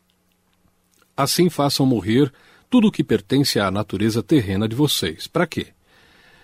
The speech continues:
"É por causa dessas coisas que vem a ira de Deus sobre os que vivem na desobediência,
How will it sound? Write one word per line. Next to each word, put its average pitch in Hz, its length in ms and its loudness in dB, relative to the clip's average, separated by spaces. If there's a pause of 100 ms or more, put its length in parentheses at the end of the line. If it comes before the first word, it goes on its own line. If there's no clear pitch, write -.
(140)
"É - 120 -14
por 110 180 -6
causa 123 480 0
dessas 113 400 -2
coisas 101 420 -2
que - 140 -4
vem 110 220 -2
a 92 80 -4
ira 110 220 0
de 90 120 -8
Deus 110 360 0
sobre 123 340 -2
os 120 120 -2
que 123 140 0
vivem 107 480 2
na 87 140 -10
desobediência, 104 1040 -2